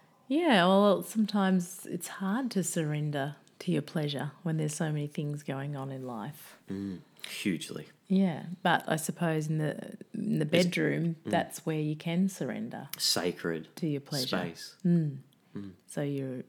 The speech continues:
Speaker 1: you know, you're relaxed enough, the timing's right,
Speaker 2: Mm.
Speaker 1: you feel safe,
Speaker 2: Mm.
Speaker 1: secure,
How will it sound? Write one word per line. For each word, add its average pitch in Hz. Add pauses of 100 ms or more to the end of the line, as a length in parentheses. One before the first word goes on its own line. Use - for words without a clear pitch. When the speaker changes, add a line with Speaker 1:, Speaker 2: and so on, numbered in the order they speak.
(160)
Speaker 1:
you 151
know, 135 (100)
you're 143
relaxed 147
enough, 165
the 151
timing's 160
right, 156 (440)
Speaker 2:
Mm. 95 (120)
Speaker 1:
you 156
feel 151
safe, 160
Speaker 2:
Mm. 104
Speaker 1:
secure, 156